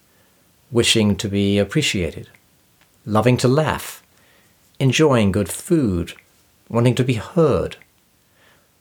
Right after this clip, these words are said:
We see that they, like us, share the same desire for trust, for warmth, for having fun,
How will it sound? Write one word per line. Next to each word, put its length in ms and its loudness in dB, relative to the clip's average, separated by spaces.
We 100 0
see 340 2
that 240 -6
they, 480 0
like 240 -2
us, 320 -2
share 340 2
the 80 -2
same 540 0
desire 460 0
for 160 -4
trust, 560 -4
for 160 2
warmth, 640 0
for 120 -4
having 220 2
fun, 460 -2